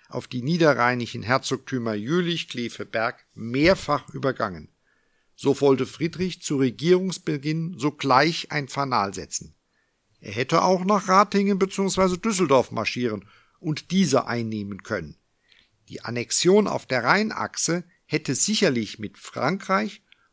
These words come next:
und wegen der österreichischen Niederlande viel größeren diplomatischen Ärger erzeugt,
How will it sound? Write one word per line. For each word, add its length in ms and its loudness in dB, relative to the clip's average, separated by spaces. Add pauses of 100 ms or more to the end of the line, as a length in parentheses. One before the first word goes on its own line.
und 260 0
wegen 260 2
der 200 0
österreichischen 960 -2
Niederlande 720 -2 (300)
viel 320 2
größeren 640 4
diplomatischen 920 0
Ärger 360 2
erzeugt, 600 -2